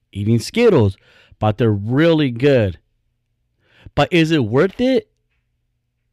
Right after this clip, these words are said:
It's like cardio in the mouth. And some of you girls know what I'm talking about as far as cardio in the mouth. I'm not down for it. My jaw hurts after that shit. And then Captain Crunch.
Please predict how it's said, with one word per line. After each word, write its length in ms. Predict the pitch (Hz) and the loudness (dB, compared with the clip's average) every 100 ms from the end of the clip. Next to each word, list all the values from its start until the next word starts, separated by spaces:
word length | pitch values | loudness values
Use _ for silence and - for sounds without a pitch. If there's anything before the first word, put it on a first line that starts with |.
| - | -8
It's 140 | 170 | -2
like 180 | 220 170 | -2 -4
cardio 540 | - 160 180 190 185 | -4 0 2 2 2
in 80 | 180 | 2
the 100 | 147 | 0
mouth. 480 | 117 156 98 92 - - _ _ _ _ - - _ _ _ _ - | 0 -2 -4 -6 -14 -20 _ _ _ _ -20 -20 _ _ _ _ -4
And 140 | 170 | -2
some 180 | - 262 | 2 4
of 60 | |
you 100 | 320 | 4
girls 280 | 233 165 170 | 4 2 2
know 80 | 156 | 2
what 80 | 139 | 0
I'm 100 | 165 | 0
talking 320 | 123 113 123 | -2 -2 -2
about 360 | 117 131 147 - _ | 0 0 -2 -6 _
as 100 | - | -12
far 200 | - 135 | -4 -2
as 100 | 113 | -2
cardio 400 | - 131 113 107 | -2 -4 -2 0
in 80 | 104 | -2
the 60 | 95 | -2
mouth. 380 | 98 98 123 - _ _ _ _ _ _ _ _ _ _ - | -4 -4 -6 -10 _ _ _ _ _ _ _ _ _ _ -8
I'm 120 | 175 | -6
not 200 | 269 226 | -4 -2
down 220 | 139 180 | 0 0
for 200 | - 107 | -2 -4
it. 200 | 98 80 _ _ _ _ _ _ _ _ | -4 -6 _ _ _ _ _ _ _ _
My 160 | - 135 | -6 -4
jaw 300 | 98 120 165 | -2 0 2
hurts 300 | 123 107 - | 0 -2 -4
after 220 | 98 - | -8 -8
that 160 | 95 87 | -10 -10
shit. 360 | - 95 82 _ _ _ _ _ _ _ _ _ _ _ _ _ - - - | -8 -10 -10 _ _ _ _ _ _ _ _ _ _ _ _ _ -20 -16 -2
And 180 | 165 | 2
then 120 | 156 120 | 2 0
Captain 500 | - 170 - 151 101 | -2 -2 0 -2 -2
Crunch. 680 | - 117 123 208 - - | -4 -2 0 0 -4 -12